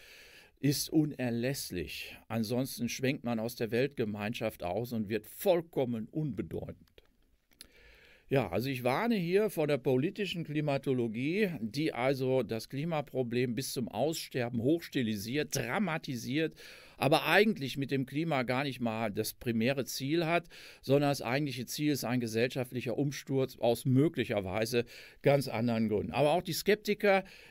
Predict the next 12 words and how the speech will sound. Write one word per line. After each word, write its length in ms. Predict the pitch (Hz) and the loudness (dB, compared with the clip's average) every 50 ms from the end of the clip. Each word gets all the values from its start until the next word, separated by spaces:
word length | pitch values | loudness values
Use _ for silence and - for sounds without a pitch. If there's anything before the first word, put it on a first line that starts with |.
| - - | -10 -6
die 80 | 139 147 | -4 -2
sich 260 | 143 139 143 143 - | -2 -2 -4 -4 0
eben 320 | - 143 135 123 117 110 110 | 0 0 2 0 -2 -2 2
gegen 580 | 147 175 185 208 196 202 175 160 127 98 98 | 2 2 2 2 0 -2 -2 -2 -4 -4 -4
diese, 560 | 110 139 143 123 123 131 127 120 117 107 98 | -2 -4 -2 -2 0 2 2 4 2 2 0
diese, 340 | - 110 117 107 113 113 107 - | -2 -4 -4 -2 -2 -4 -4 -4
diese 580 | - 95 110 113 101 104 113 101 95 - - 90 | -6 -4 -4 -4 -2 -2 -2 -2 -2 -2 -4 -2
Alar-, 300 | 107 113 113 110 - - | 0 0 0 0 -4 -6
gegen 260 | 131 131 143 151 160 151 | -2 0 0 0 0 0
den 120 | 143 127 | -2 -2
Alarmismus 800 | 107 120 123 117 110 107 110 120 - - 123 117 117 113 110 101 | -2 -2 -2 -2 -2 -2 -2 -2 -2 -2 -2 -2 -2 -2 -2 -2
wenden, 440 | 110 110 123 143 120 - 131 127 123 | -2 0 0 0 -2 0 0 0 0